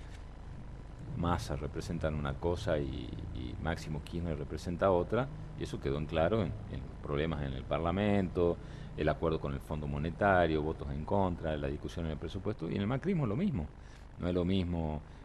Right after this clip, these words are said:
eh, Ricardo López Murphy que, que Lustó, que Morales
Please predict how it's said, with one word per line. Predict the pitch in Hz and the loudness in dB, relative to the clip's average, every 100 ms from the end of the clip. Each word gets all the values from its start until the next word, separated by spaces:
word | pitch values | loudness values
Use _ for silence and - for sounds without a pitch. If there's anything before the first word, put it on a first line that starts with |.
| - - | -14 -10
eh, | - - | -8 -6
Ricardo | 85 80 92 92 | -6 4 6 6
López | 95 92 90 | 4 2 2
Murphy | 107 135 131 92 | 2 2 0 -2
que, | 76 80 73 73 71 - - - - - - | -2 -4 -4 -6 -8 -10 -14 -14 -14 -14 -6
que | 85 76 73 | -4 -2 -2
Lustó, | 78 82 - 143 180 208 - - - | 0 -2 6 10 10 6 -2 -10 -4
que | 78 | 0
Morales | 78 92 117 139 165 175 | 4 8 10 10 8 4